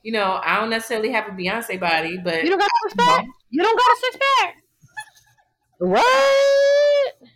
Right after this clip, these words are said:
Speaker 1: No, I got a, I got a one and a half pack. But, but, but, you
Speaker 2: Mm-hmm.
Speaker 1: know, I mean, I, I do yoga, I ride my bike, like, you know, I eat pretty healthy. So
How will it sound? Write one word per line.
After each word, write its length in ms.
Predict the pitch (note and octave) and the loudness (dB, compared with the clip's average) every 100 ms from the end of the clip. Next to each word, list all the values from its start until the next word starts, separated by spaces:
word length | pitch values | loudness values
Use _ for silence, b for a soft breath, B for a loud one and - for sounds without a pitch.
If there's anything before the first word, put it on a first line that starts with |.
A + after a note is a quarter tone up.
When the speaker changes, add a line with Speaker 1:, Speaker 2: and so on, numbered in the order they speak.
| _ | _
Speaker 1:
No, 180 | A3 G#3+ | -4 0
I 140 | F3+ | 2
got 140 | G3+ E3+ | 2 0
a, 180 | D#3+ F#3 | -2 0
I 80 | |
got 160 | G#3+ F#3 F3+ | 2 0 0
a 60 | |
one 140 | F#3 F3+ | -4 -4
and 80 | E3+ | -4
a 40 | |
half 220 | G#3+ E3 | -2 -4
pack. 300 | - E3 B2+ - F3+ | -2 -6 -6 -10 -8
But, 500 | A3+ C#4 F#3+ E3 E3 - F3+ | 0 0 0 -2 -6 -12 -4
but, 520 | F#3 D4+ A#3 F#3+ F#3+ - _ - | 0 2 2 2 0 -6 _ -4
but, 220 | C4+ C4+ | 0 0
you 60 | E4+ | 0
Speaker 2:
Mm-hmm. 20 | |
Speaker 1:
know, 120 | D4+ | 2
I 240 | D4+ B3 B3 | 2 2 -2
mean, 200 | B3 B3 F3+ | -6 -4 -2
I, 220 | F3 - - | -2 -4 -2
I 180 | E3 D#3+ | -2 -2
do 100 | D3+ | -8
yoga, 400 | F3 A#3 A#3 A#3 | -2 2 2 2
I 220 | A3+ G#3+ | 0 0
ride 120 | C3+ | -4
my 140 | C#3 C#3+ | -10 -2
bike, 420 | A3 A3 G#3 G3+ | 0 2 0 0
like, 260 | E3+ E3 - - | -2 -2 -6 -20
you 120 | F3 F3+ | -16 -6
know, 80 | |
I 160 | E3 D#3+ G#3+ | -4 -4 -6
eat 200 | A3 A3 _ _ _ | -12 -14 _ _ _
pretty 260 | F3+ D3 | -12 -10
healthy. 600 | A3 A#3+ A#3 A3+ A3 G#3 | -2 0 0 -4 -8 -10
So 480 | A3+ G3+ F3 E3+ | -4 0 0 -2